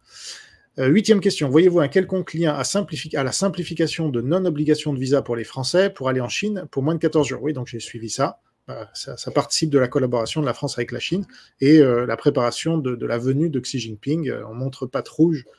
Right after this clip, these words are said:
euh, pour faire plaisir, euh, au dictateur. Neuvième partie, euh, neuvième question, voyez-vous arriver la vraie crise non artificielle boursière et économique à partir de maintenant jusqu'aux prochaines années,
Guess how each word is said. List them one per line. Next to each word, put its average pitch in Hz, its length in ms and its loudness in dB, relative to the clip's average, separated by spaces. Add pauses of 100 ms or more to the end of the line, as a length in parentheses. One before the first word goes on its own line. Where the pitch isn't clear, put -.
(300)
euh, - 20 -20 (140)
pour - 120 -20
faire 135 140 -2
plaisir, 139 400 2
euh, 120 520 -6
au 127 100 -6
dictateur. 135 480 -2 (720)
Neuvième 143 360 4
partie, 208 600 0
euh, 147 80 0
neuvième 151 260 2
question, 175 300 0
voyez-vous 170 480 4
arriver 160 560 2
la 147 260 -4
vraie 147 280 4
crise 175 340 -2
non 196 220 0
artificielle 160 580 -2
boursière 165 540 0
et 139 40 6
économique 139 480 0
à 156 60 0
partir 139 320 -2
de 151 60 0
maintenant 139 320 -2
jusqu'aux 139 280 -8
prochaines 143 380 -6
années, 131 320 -6